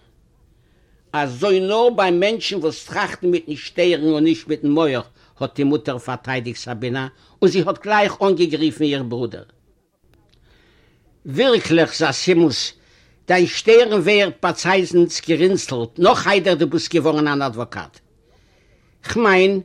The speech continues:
אז איר האט אויסגעווייט נישט די געהעריקע געלעגנהייט צו קריגן זיך, האט די מוטער זיך געשטעלט צווישן ביידע. און וואס שייך דיר, סאבינה, דארפסט דו האבן דער חרץ פאר דיין עלטערן ברודער. איך האב גאר נישט בדייעט צו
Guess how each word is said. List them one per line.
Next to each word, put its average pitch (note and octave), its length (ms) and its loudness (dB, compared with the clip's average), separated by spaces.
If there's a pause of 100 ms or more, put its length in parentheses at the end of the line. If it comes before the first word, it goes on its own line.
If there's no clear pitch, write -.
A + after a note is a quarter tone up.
(160)
אז E3 160 2
איר E3+ 160 4
האט D3+ 160 -2
אויסגעווייט G3 680 0
נישט A#3 260 -4
די G3+ 80 -4
געהעריקע F#3 580 2
געלעגנהייט D#3+ 600 2
צו - 160 -8
קריגן G3 300 -4
זיך, G#2 280 -8 (260)
האט D3+ 140 -2
די D#3 80 2
מוטער D3 320 2
זיך C#3 260 -8
געשטעלט C#3+ 400 -4
צווישן C3+ 460 -8
ביידע. C#3 320 -2 (680)
און A3 80 4
וואס G#3+ 180 4
שייך G3 340 2
דיר, F#3+ 340 -2
סאבינה, F#3 640 0 (500)
דארפסט F3 380 -2
דו D#3+ 100 -4
האבן F#3 180 0
דער D3+ 180 -4
חרץ D#3+ 440 -2
פאר F3+ 120 -6
דיין F3 260 -2
עלטערן E3+ 460 -6
ברודער. A3 320 -10 (1200)
איך - 80 0
האב G3+ 180 2
גאר A#3+ 180 -2
נישט A3+ 260 0
בדייעט G3+ 400 4
צו F3 120 -4